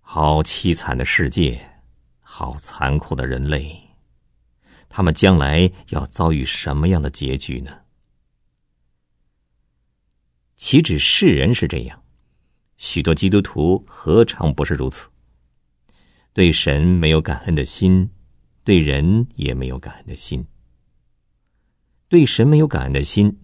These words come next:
所以遇见一点试炼艰难就发怨言，远离神，背叛神。对人没有感恩的心，所以总看别人不好，总对别人不满意，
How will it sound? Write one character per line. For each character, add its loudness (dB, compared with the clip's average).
所 -2
以 2
遇 2
见 2
一 0
点 -4
试 0
炼 2
艰 2
难 0
就 -4
发 -4
怨 -2
言， -6
远 0
离 -2
神， -4
背 -2
叛 -10
神。 -12
对 4
人 4
没 6
有 6
感 -6
恩 -8
的 -2
心， 0
所 -2
以 -2
总 -2
看 -4
别 -2
人 -2
不 -2
好， -14
总 0
对 2
别 2
人 2
不 2
满 -8
意， -4